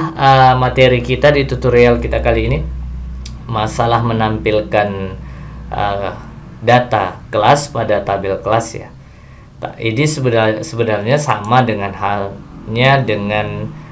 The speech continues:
menampilkan student ya, siswa ya. Tidak jauh berbeda,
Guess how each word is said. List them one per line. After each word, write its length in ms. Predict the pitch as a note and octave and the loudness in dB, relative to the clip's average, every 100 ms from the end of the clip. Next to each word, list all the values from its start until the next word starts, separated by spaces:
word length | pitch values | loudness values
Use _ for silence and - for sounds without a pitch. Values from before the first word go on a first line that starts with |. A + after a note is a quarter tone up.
| - | -14
menampilkan 1120 | - G#2 G#2 G2+ G2 G#2 G2+ G2 G2+ G2+ G2+ G2+ | -8 -6 -4 -4 -6 -6 -6 -8 -8 -8 -8 -12
student 520 | - - C3 A2+ G#2 | -10 0 2 2 0
ya, 220 | G2 F#2+ | -4 -6
siswa 540 | - A#2 A#2 - G2+ F#2 | -6 -8 -8 -10 -10 -10
ya. 160 | F2+ - - - - - - | -12 -16 -20 -20 -20 -20 -14
Tidak 400 | G2+ G2+ G2+ G#2+ | -6 -4 -4 0
jauh 320 | G#2+ A2 G#2 | 2 2 0
berbeda, 720 | G2+ G2 F#2 G2+ A#2+ C#3+ D3+ | -6 -6 -2 2 4 2 -2